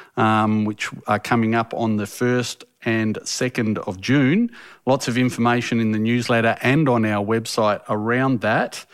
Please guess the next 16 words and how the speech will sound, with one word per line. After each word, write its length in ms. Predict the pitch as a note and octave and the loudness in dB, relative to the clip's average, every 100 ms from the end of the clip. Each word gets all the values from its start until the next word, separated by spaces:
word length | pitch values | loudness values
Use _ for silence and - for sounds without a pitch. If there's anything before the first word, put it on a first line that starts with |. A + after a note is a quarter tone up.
| - - - | -20 -20 -8
Um, 440 | G#2+ A2 A2+ A2+ G#2+ | 0 2 2 2 2
but 340 | A#2 A#2 - | 2 2 0
the 80 | C3 | 0
main 260 | C3+ A3 A3 | 2 2 2
thing 160 | G3 | 2
we 100 | E3 | 4
want 160 | D#3 D3 | 4 0
to 40 | |
call 280 | C#3+ D#3 D#3 | 0 2 2
out 220 | E3+ B2+ | 2 0
is 220 | G#2+ G2 | -2 -4
if 180 | A#2 - | -6 -4
you're 160 | C#3+ C#3+ | -4 -4
tuning 400 | - E3 D#3 D3 | 0 2 2 2
into 280 | E3 E3 B2 | 0 -2 -4
this, 420 | A#2+ A2 - | -4 -4 -8